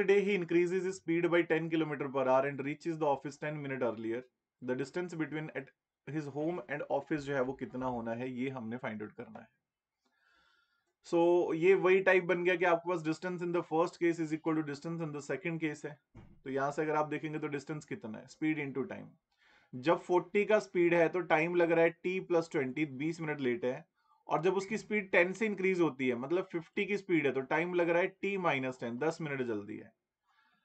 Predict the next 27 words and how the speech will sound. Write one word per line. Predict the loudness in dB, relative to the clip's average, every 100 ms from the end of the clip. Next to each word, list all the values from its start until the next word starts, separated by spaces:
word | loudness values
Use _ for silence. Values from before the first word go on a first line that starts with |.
| 2
आपने | 2 2 0
सॉल्व | 6 6 6
करा, | 4 2
कितना | 0 -4 0 2
आया, | 4
फ़ोर | 2 2 2 2
टी | 2 0
प्लस | 2 0 0
एटी | -4 -6 -4 -4 -4 -8 _ _
is | -8 -8
equal | -4 -2 0
to | -4
फ़ाइव | 0 2 2 0
टी | -4 -6
माइनस | -2 -2 -4 -6
फिफ्टी, | -8 -12 -10 -10 -10 -14 _ _ _ -10
यानी | -8
कि | -4 -4
टी | 0 -2
की | 0 2
वैल्यू | 2 2 6
आ | 6
रही | 6
है | 0
वन | -2 -4
थर्टी | -4 -8 -6 -6
मिनट। | -6 -8 -12